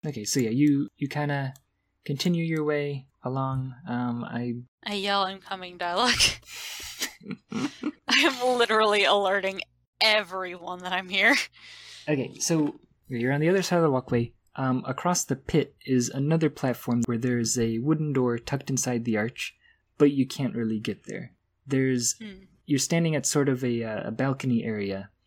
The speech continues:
Speaker 1: and you recognize from the first room, uh, the metal tile in the floor with a little, uh, purple orb in it.
Speaker 2: I'm gonna jump up and land on it.
Speaker 1: Um, you, you, you land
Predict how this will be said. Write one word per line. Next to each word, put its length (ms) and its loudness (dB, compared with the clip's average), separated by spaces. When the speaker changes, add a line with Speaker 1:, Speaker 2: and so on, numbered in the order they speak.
Speaker 1:
and 220 0
you 160 2
recognize 800 0
from 540 0
the 100 -4
first 340 0
room, 320 0
uh, 400 -2
the 100 -2
metal 260 4
tile 420 -2
in 120 4
the 40 2
floor 540 -4
with 240 -6
a 60 0
little, 300 -2
uh, 240 -4
purple 420 -6
orb 320 2
in 180 -6
it. 60 -16
Speaker 2:
I'm 200 -8
gonna 240 -4
jump 360 -2
up 240 2
and 220 -10
land 320 -6
on 240 -8
it. 160 -10
Speaker 1:
Um, 500 2
you, 200 4
you, 420 0
you 160 0
land 480 0